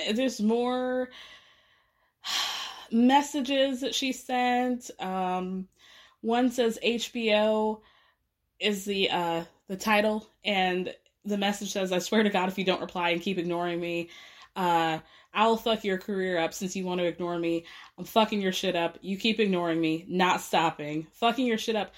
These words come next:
Since you want to ignore me, I'm fucking your shit up. I'm sending H B O everything.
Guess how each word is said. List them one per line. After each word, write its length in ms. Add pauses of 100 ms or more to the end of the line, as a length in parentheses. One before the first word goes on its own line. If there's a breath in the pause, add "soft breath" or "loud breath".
(380 loud breath)
Since 280
you 120
want 340
to 280
ignore 300
me, 100
I'm 100
fucking 280
your 100
shit 180
up. 140
I'm 100
sending 360
H 240
B 100
O 40
everything. 800